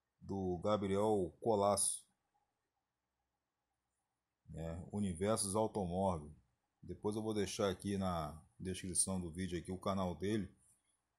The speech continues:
explicando sobre esse Scania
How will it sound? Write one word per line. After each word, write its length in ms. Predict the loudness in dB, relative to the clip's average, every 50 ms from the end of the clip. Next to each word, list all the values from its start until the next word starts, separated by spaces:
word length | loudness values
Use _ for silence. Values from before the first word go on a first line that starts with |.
| _ _
explicando 800 | -6 -4 -4 -4 -4 -2 -2 -2 -2 -2 0 2 2 2 4 2
sobre 440 | 2 2 2 0 0 0 0 0 0
esse 600 | 0 0 0 2 2 2 2 0 0 -2 -2 -4 -8 -12 _ _ _ _ _ _ _ _ _ _ _ _ _ _ _ _ _ _ _ _ _ _ _ _ _ _ _ _ _ _ 0
Scania 600 | 0 0 0 0 0 2 2 2 2 0 -2 -6